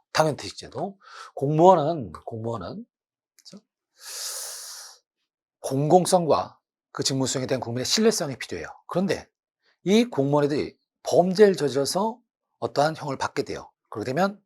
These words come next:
아, 조직을 위해서 잘라줘야죠. 이걸 우리는 당연퇴직제도라고 일하는 거예요. 당연퇴직을 설정하게 되면 공무원 입장에서는, 어, 잠깐만, 공무를 내가 담당할 권리가 있는데 부당하게 잘리는 느낌이 나는 거야. 따라서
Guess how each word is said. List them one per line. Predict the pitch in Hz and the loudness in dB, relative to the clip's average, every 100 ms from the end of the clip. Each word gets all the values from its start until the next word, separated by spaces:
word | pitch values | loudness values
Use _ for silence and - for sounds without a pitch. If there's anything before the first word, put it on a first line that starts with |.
| - | -10
아, | - 147 - | -6 -6 -8
조직을 | - 123 127 131 | -10 -6 -2 0
위해서 | 123 127 180 180 - | 0 0 -2 -4 -4
잘라줘야죠. | - 123 101 85 - - - _ - | -2 0 -4 -8 -12 -14 -16 _ -8
이걸 | 98 | -6
우리는 | 95 120 165 - - _ | -4 -4 -6 -10 -20 _
당연퇴직제도라고 | - 120 117 - 117 - - 98 120 175 | -4 -4 -6 -8 -8 -8 -10 -8 -6 -6
일하는 | 98 82 | -8 -12
거예요. | - - - - - - | -18 -20 -20 -20 -20 -2
당연퇴직을 | - 190 190 196 190 226 208 - _ _ _ _ - | 4 4 6 4 6 6 4 -10 _ _ _ _ 2
설정하게 | 247 233 202 160 | 6 8 8 6
되면 | 113 - - _ _ _ _ _ _ | -2 -8 -16 _ _ _ _ _ _
공무원 | - 165 180 180 | 4 6 8 6
입장에서는, | 170 175 175 147 113 | 6 2 2 -2 -4
어, | - 254 - - | 0 0 0 -6
잠깐만, | - 139 110 - - | -2 -2 -4 -8 -10
공무를 | - 156 165 208 226 214 _ _ _ _ _ _ _ | -6 0 6 6 6 0 _ _ _ _ _ _ _
내가 | 147 160 - - | 0 2 2 0
담당할 | - 160 175 190 190 | -4 0 4 4 2
권리가 | - 170 143 | 2 0 0
있는데 | 120 113 165 196 214 _ | -2 -4 -4 -6 -8 _
부당하게 | - 127 135 123 170 190 - | -8 -4 -4 -4 -4 -6 -2
잘리는 | - 294 262 226 | 2 4 4 2
느낌이 | 185 165 151 | 0 -4 -4
나는 | 143 143 | -4 -4
거야. | 85 - - | -6 -10 -10
따라서 | - - 190 | -6 4 6